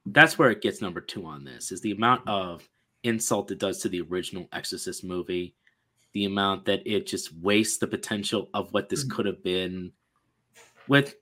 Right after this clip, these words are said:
Speaker 1: and the unfortunate thing about this movie, too, is with two standout performances with the, between these two young ladies.
Speaker 2: Mm-hmm.
Speaker 1: They, they, uh,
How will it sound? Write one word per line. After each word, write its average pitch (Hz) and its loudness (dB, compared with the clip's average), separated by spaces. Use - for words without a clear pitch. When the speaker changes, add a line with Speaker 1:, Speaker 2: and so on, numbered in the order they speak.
Speaker 1:
and 156 8
the 170 12
unfortunate 170 6
thing 180 10
about 151 8
this 147 -2
movie, 143 2
too, 208 0
is 147 0
with - 2
two 302 4
standout 196 6
performances 160 0
with 120 -2
the, 113 -4
between 117 0
these 120 0
two 139 0
young 123 2
ladies. 123 -2
Speaker 2:
Mm-hmm. 165 0
Speaker 1:
They, 185 4
they, 170 6
uh, 131 6